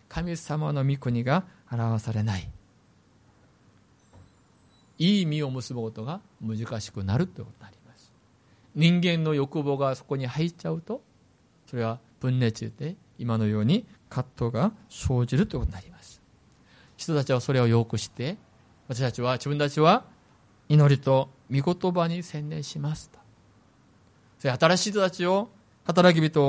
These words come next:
を立てることによって、今、正代教会がもっとますます福音が、まあ、広まっていることによって成長しているということになり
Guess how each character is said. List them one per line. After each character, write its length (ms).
を 120
立 260
て 80
る 100
こ 120
と 120
に 60
よ 80
っ 20
て、 400
今、 220
正 240
代 200
教 160
会 220
が 260
も 120
っ 40
と 320
ま 140
す 160
ま 160
す 260
福 220
音 140
が、 240
ま 100
あ、 60
広 280
ま 100
っ 60
て 80
い 40
る 60
こ 100
と 100
に 80
よ 40
っ 20
て 280
成 380
長 160
し 100
て 120
い 40
る 100
と 100
い 20
う 40
こ 60
と 100
に 60
な 60
り 60